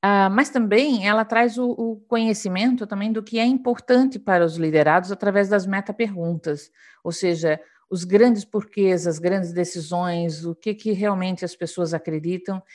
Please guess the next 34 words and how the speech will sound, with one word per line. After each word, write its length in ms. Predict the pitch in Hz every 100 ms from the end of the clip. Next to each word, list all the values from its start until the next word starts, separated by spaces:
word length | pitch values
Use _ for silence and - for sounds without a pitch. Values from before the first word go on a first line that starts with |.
| - - _ -
E 120 | 208
essas 300 | 285 381 359
perguntas 720 | 285 220 180 185 170 165 165
e 40 | 170
metaperguntas 920 | 165 160 156 156 147 175 262 277 180
são 300 | - 226 240 247
o 100 | 226
que 360 | - 233 226
são 200 | 214 226
in-, 200 | 220 220 208
são 220 | 185 214
fundamentais 920 | 214 247 247 220 175 196 214 262 185 - _ _ _ _ _
para 280 | 208 208 214
o 40 | 226
engajamento 680 | 233 233 233 226 220 214
do 120 | 226
time 400 | 247 - 226 226
numa 220 | 226 226 220
mesma 340 | 208 208 220
direção, 720 | 220 208 185 - 190 190 190
no 260 | 185 180 180
mesmo 400 | 190 208 190 196
objetivo. 800 | 185 170 165 156 - 131 127 - _ _ _ _
E 200 | - 196
isso 280 | 233 - 247
é 140 | 233 226
que, 340 | 240 233 233
é 100 | 208
o 60 | 214
que 140 | 214
faz 540 | 208 226 220 214 180 170
a, 340 | 160 156 151
a 160 | - 165
diferença. 840 | 160 - 151 131 131 131 147